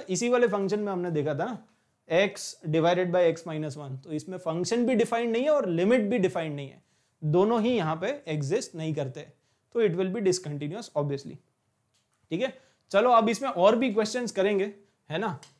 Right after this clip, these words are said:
अ, यहाँ पे भी आप basically एक और क्वेश्चन चलो ट्राई कर लेते हैं ना, ये ग्राफिकल क्वेश्चन है, तो ये मेरे ख्याल से आपको फटाक से समझ में आ जाएगा। इसमें आप पहले तो ये बताओ कि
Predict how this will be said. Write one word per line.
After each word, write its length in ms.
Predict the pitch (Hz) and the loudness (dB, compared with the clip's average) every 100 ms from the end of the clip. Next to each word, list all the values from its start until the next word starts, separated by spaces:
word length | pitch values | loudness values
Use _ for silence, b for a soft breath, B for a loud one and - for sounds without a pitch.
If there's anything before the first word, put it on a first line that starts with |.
| _ _ - | _ _ -6
अ, 360 | 156 151 151 | 0 2 4
यहाँ 360 | 151 143 156 208 | 2 0 0 0
पे 100 | 208 | 2
भी 120 | 220 214 | 2 2
आप 220 | 208 175 | 2 0
basically 380 | 165 185 190 202 | -4 -4 -8 -6
एक 180 | 175 202 | -2 2
और 120 | 226 220 | 2 2
क्वेश्चन 280 | 214 226 | 2 0
चलो 180 | 214 226 | -2 -4
ट्राई 260 | 208 185 190 | 0 0 0
कर 160 | 175 160 | -2 -2
लेते 220 | 143 135 | -4 -4
हैं 80 | 160 | -8
ना, 80 | |
ये 160 | 196 170 | -8 -8
ग्राफिकल 520 | 156 151 147 180 190 | 0 0 0 -4 -4
क्वेश्चन 320 | 170 160 165 | -4 -6 -6
है, 100 | 165 - _ _ _ 170 | -12 -18 _ _ _ 0
तो 40 | |
ये 300 | 165 151 214 | 2 6 6
मेरे 220 | 214 202 | 6 2
ख्याल 180 | 196 196 | 2 0
से 60 | 190 | 0
आपको 260 | 175 175 | -4 -4
फटाक 320 | 175 160 165 160 | -6 -2 -2 -2
से 100 | 185 | -10
समझ 220 | 165 160 | -10 -8
में 120 | 160 | -6
आ 60 | 143 | -6
जाएगा। 280 | 139 151 208 _ _ - | -6 -8 -12 _ _ -4
इसमें 320 | 180 185 240 | -4 -2 0
आप 240 | 262 240 233 | 4 4 4
पहले 180 | 185 196 | 4 4
तो 100 | 240 | 2
ये 100 | 233 | 0
बताओ 240 | 190 233 | 0 2
कि 160 | 269 269 | 0 -2